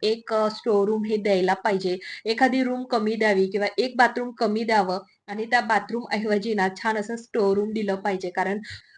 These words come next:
एक्स्ट्राचं पण खूप महत्त्वाचं असं सामान जे आहे ना, तर ते आपल्या गॅलरीमध्ये, गॅलरीच्या कोपऱ्यामध्ये,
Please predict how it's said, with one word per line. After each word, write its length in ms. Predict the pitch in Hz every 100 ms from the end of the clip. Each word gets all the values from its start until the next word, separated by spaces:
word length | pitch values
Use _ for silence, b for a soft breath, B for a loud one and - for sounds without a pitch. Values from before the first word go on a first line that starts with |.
| _
एक्स्ट्राचं 720 | 254 254 - 277 269 269 220
पण 280 | 202 226 220
खूप 320 | 254 294 294
महत्त्वाचं 560 | 240 233 233 233 233 247 -
असं 220 | 220 220
सामान 480 | 220 233 208 202 196
जे 120 | 214 -
आहे 260 | 208 214 196
ना, 140 | 175
तर 160 | 196 208
ते 480 | _ 220 220 233 B B B -
आपल्या 500 | 196 208 208 208 208 208
गॅलरीमध्ये, 680 | 202 196 202 240 220 180 175
गॅलरीच्या 580 | 190 190 202 202 202 226
कोपऱ्यामध्ये, 760 | 226 208 208 214 220 196 185